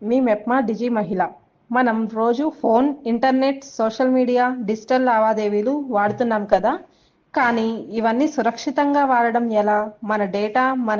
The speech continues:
డబ్బు, మన గౌరవం కాపాడుకోవడం ఎలా? ఈ వీడియో సిరీస్లో మన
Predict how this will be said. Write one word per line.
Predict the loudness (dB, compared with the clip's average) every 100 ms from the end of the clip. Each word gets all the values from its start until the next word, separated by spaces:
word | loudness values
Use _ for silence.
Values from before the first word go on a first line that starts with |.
| 0
డబ్బు, | -2 0 0 0 -2 -4
మన | -4 0 0
గౌరవం | 2 0 -2 -2 -2
కాపాడుకోవడం | 0 0 -2 -2 0 0 -2 -2
ఎలా? | -2 -4 -6 -2 2
ఈ | 4 4
వీడియో | 4 2 2
సిరీస్లో | 2 0 2 2 0 0 0
మన | 2